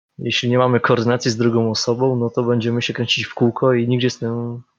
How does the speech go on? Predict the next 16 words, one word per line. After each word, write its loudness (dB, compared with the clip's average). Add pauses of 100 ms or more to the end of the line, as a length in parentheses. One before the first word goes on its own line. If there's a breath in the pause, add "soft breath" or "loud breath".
(180)
gabarytem -2
nie -4
pójdziemy. -4 (1700)
E, 4
gra 2
wydaje -2
mi -2
się, -6
że -6
jest -6 (240)
jednak -4
poziomem -2
trochę -4
trudniejsza -4
od, -10
e, -6